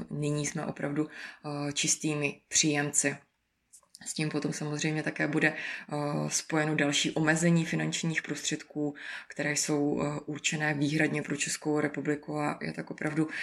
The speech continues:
jasné a zřejmé, že pokud budeme chtít, eh, v těch dalších, eh, víceletých finančních rámcích získávat, eh, prostředky z evropských zdrojů, tak se budeme opravdu muset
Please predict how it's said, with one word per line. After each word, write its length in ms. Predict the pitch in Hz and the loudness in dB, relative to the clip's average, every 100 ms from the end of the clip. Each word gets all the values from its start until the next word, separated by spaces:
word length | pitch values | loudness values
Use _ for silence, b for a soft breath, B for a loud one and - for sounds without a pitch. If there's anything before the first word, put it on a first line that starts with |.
| B B | B B
jasné 540 | 151 - - 151 147 - B B | 0 2 4 4 4 2 B B
a 100 | - | -6
zřejmé, 580 | 143 156 156 147 147 147 | 0 4 4 6 4 4
že 360 | 147 147 147 143 | 2 0 2 0
pokud 360 | 143 143 147 - - 143 | -2 -4 -6 -8 -8 -2
budeme 380 | 143 156 165 | 0 2 2
chtít, 460 | 165 - 147 151 - | 2 -2 -4 -4 -4
eh, 20 | - 143 143 143 | -2 0 2 0
v 260 | 147 - - | -2 -10 -8
těch 320 | - 151 - 143 | -4 -2 0 0
dalších, 580 | 143 143 - 160 - - B B B - | 0 0 0 2 0 -2 B B B -4
eh, 760 | 143 143 143 143 - - - _ - - - | -4 -2 -2 -2 -2 -2 -6 _ -20 -20 -10
víceletých 580 | 156 151 - 156 165 - | -6 -4 -2 0 0 0
finančních 440 | 151 147 165 165 | 0 0 0 2
rámcích 380 | 151 151 160 147 | 2 2 0 2
získávat, 600 | 151 143 - 151 147 - | 2 2 2 2 0 -2
eh, 280 | 156 147 147 - | -4 -2 -4 -4
prostředky 720 | - - - 160 - 151 147 | -4 -2 -2 -4 0 2 2
z 160 | 147 - | 2 2
evropských 440 | - 151 - - 151 | 2 0 0 -2 0
zdrojů, 280 | 143 147 | 2 0
tak 140 | 143 151 | 0 -2
se 120 | - | -2
budeme 260 | 151 151 151 | 0 0 0
opravdu 300 | - 151 151 | -2 -2 0
muset 400 | 143 - 156 | 0 2 0